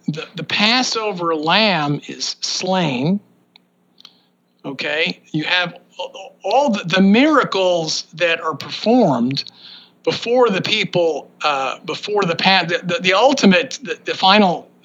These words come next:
uh, final plague is the, is the plague of the firstborn son, where the Passover lamb is slain. Now, we know the Passover lamb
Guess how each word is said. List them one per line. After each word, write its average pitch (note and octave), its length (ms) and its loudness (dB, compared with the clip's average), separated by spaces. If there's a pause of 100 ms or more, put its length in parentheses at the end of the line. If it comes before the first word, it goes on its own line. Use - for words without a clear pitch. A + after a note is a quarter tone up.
uh, C#3 220 -6 (500)
final F3 600 2 (220)
plague F3 460 2
is C3 200 -8
the, B2+ 380 -14
is D3 220 -8
the C3 280 -16 (360)
plague E3 260 0
of C#3+ 60 -8
the C3 80 -12
firstborn C3+ 680 -4
son, D3+ 480 -2
where C3 100 -4
the C3+ 80 -16
Passover D3+ 600 -6
lamb D3 280 -2
is B2 100 -4
slain. C3 200 -8
Now, B2+ 100 -4
we C#3 120 -2
know F3 180 0
the C#3+ 100 -8
Passover D#3+ 640 -4
lamb D3 520 -2